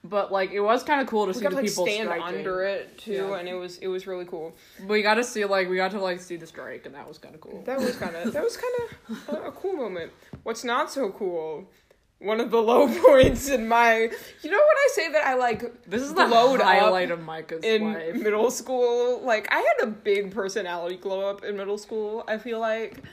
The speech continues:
Speaker 2: And for anyone who doesn't think I was a trash person before then,
Speaker 1: <laughs>
Speaker 2: here's the story I'm gonna
Speaker 1: Give
Speaker 2: tell
Speaker 1: yourself
Speaker 2: you. So,
Speaker 1: a break.
Speaker 2: well,
Speaker 1: Okay, again, Micah was eleven, I was
Speaker 2: I was
Speaker 1: thirteen.
Speaker 2: eleven.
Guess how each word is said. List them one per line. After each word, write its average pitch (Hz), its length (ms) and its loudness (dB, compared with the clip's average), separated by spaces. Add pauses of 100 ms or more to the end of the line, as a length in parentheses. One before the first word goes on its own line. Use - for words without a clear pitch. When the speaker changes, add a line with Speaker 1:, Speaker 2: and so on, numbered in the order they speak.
(380)
Speaker 2:
And 233 140 0
for 262 120 2
anyone 294 340 6
who 269 160 4
doesn't 233 400 4
think 226 220 2
I 226 120 6
was 226 160 4
a 240 60 0
trash 214 480 2
person 214 400 0
before 247 360 4
then, 254 260 4
Speaker 1:
<laughs> 262 40 2
Speaker 2:
here's 466 240 6
the 330 140 0
story 233 380 4
I'm 202 140 2
gonna 339 160 2
Speaker 1:
Give 359 80 0
Speaker 2:
tell 381 120 4
Speaker 1:
yourself 220 360 4
Speaker 2:
you. 226 60 4
So, 208 100 4
Speaker 1:
a - 20 2
break. 170 680 -4 (160)
Speaker 2:
well, 208 200 -2
Speaker 1:
Okay, 185 220 4 (100)
again, 196 320 0
Micah 208 240 0
was 277 140 0
eleven, 180 480 -4
I 180 140 -4
was 202 100 2
Speaker 2:
I - 40 6
was 262 120 0
Speaker 1:
thirteen. 190 380 2 (100)
Speaker 2:
eleven. 165 300 -12